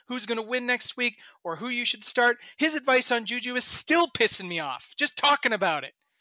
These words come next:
And we're giving money and fame in some cases to these sports pundits whose only credentials are that they have an opinion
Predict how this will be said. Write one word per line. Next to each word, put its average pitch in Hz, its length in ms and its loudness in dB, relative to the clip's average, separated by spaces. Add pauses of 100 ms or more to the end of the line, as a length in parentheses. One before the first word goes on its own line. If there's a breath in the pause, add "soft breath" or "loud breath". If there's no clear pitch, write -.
(380)
And 214 140 0
we're 320 120 4
giving 247 380 -2
money 240 520 0 (280 loud breath)
and 175 240 -2
fame 254 640 0
in 180 140 -4
some 240 260 0
cases 160 560 -4 (220 soft breath)
to 220 80 -4
these 202 220 -2
sports 262 420 -4
pundits 170 540 -2 (240 soft breath)
whose 196 160 -8 (160)
only 262 360 -2
credentials 180 600 -2
are 165 220 2
that 160 180 -8
they 165 200 0
have 208 600 2
an 202 140 2
opinion 160 680 -4